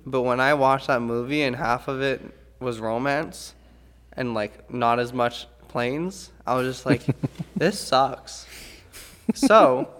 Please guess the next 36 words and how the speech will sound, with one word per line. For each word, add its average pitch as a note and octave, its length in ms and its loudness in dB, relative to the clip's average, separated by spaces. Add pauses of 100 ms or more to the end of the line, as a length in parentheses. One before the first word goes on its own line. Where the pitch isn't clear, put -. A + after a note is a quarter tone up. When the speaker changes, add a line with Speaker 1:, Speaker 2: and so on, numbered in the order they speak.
(100)
Speaker 1:
this E3 300 0
movie C3 400 2
had C3+ 320 2
to D3+ 80 -8
do C3+ 180 -2
better A2+ 360 0
for G#2+ 200 -10
me. - 260 -12 (460)
It C3+ 80 -6
had C3 300 0
to C3+ 400 -4 (920)
be D#3 220 -2
more D#3+ 240 2
of D3+ 100 0
a C#3+ 60 -4
plane D#3 400 -2
movie, A2+ 560 -6
which A3 520 -4 (380)
I C3+ 100 -6
have D#3 240 -4
to D#3 80 -6
say, C3 480 -4 (440)
which - 140 -14
I'm B2+ 120 -4
really B2+ 180 -2
happy C3+ 280 -2
about, A2+ 320 -2
it B2 120 0
was. B2 560 -2 (1080)
It C#3 120 0
had D#3 260 2
planes D#3 460 0
in D#3 120 0
it. - 300 -6 (340)
<laughs> G3 60 -6 (540)
So, D#3 480 4